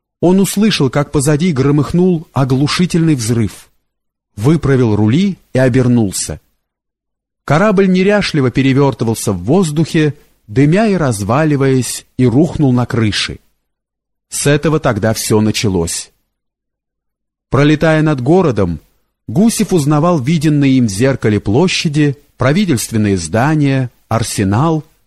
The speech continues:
рабочие кварталы. У длинной фабричной стены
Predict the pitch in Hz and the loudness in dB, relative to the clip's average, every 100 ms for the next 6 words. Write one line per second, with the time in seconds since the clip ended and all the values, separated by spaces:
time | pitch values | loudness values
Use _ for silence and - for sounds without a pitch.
0 | - 110 110 127 139 135 117 120 117 - | -4 0 2 2 0 -2 -2 -2 -4 -4
1 | 98 85 69 - _ _ _ _ _ _ | -4 -4 -8 -16 _ _ _ _ _ _
2 | _ _ _ _ _ _ _ _ 123 135 | _ _ _ _ _ _ _ _ 0 2
3 | 147 185 170 156 156 131 165 - 147 127 | 2 2 2 0 0 0 -2 -2 -2 -2
4 | - 131 165 185 | -2 0 0 0